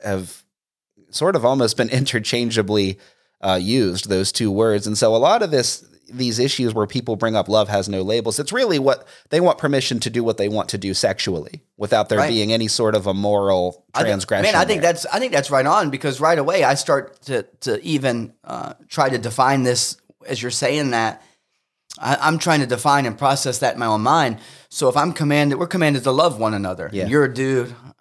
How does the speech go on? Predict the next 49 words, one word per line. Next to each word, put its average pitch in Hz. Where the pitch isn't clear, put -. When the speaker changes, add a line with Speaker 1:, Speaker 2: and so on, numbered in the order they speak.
Speaker 2:
most 120
of 120
the 110
time. 123
Speaker 1:
Right. 110
Speaker 2:
I, 107
I'm 139
a 127
dude. 120
And 139
if 131
I, 156
but 147
if 139
I 190
looked 180
at 135
you 160
and 139
was 123
like, 127
"Matt, 139
I 139
love 139
you." 107
Speaker 1:
Yeah. 85
I, 110
I 123
understand 113
that 92
you 101
don't 104
mean 98
that 90
in 95
a, 85
you 101
know, 85
a 87
sexual 80
way. 80
Speaker 2:
But, 247
but 214
it, 208
even 220
then, 202
like, 147
we, 220
we, 190